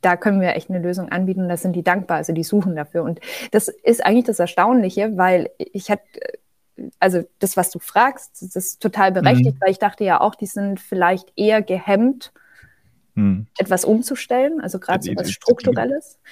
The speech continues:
Speaker 2: die gute
Speaker 1: Deswegen
Speaker 2: alte Wirtschaftshomöopathie, ne? Ja.
Speaker 1: Ja, also wenn so ein
Speaker 2: <laughs>
Speaker 1: Unternehmen in der dritten
Speaker 2: Ja.
Speaker 1: Generation ist, dass man
Speaker 2: Ja,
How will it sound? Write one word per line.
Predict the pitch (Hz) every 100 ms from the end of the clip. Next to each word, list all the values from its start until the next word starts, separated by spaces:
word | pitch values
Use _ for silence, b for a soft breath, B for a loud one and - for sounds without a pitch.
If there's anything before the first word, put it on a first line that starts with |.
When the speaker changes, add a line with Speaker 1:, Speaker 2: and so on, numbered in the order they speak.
| b -
Speaker 2:
die |
gute | 98 104
Speaker 1:
Deswegen | 98
Speaker 2:
alte | 95
Wirtschaftshomöopathie, | 101 - 95 - 95 95 - 92 - 90
ne? | 113 - -
Ja. | 107 104 B B B B
Speaker 1:
Ja, | 202 180 160 220 294 _
also | - 196 196 175
wenn | 185
so | 170
ein | 180
Speaker 2:
<laughs> |
Speaker 1:
Unternehmen | 180 190 185 226 226 233 190
in | 202
der | 185
dritten | - 202 190
Speaker 2:
Ja. | 202
Speaker 1:
Generation | 233 233 233 - 180 170
ist, | 147 -
dass | 190
man | 214
Speaker 2:
Ja, | 208